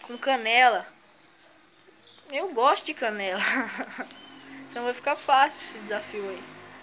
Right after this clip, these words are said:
Milkshake de canela, tá ligado? Canela mesmo aqui, ó. Até na lata, assim, ó. Ceião mesmo de canela.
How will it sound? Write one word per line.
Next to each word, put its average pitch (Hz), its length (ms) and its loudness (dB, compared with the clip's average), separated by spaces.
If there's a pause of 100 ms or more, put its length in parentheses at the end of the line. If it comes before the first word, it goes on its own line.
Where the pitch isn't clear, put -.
(580)
Milkshake 269 560 2
de 277 100 -6
canela, 277 420 2
tá 254 120 0
ligado? 247 320 4 (120)
Canela 269 560 0
mesmo 254 260 -4
aqui, 220 260 -8
ó. 196 60 0
Até - 220 -6
na 294 280 -4
lata, 254 260 2
assim, 214 320 -2
ó. 190 80 -12 (340)
Ceião 240 680 -4
mesmo 214 300 -10
de - 80 -8
canela. 190 420 -10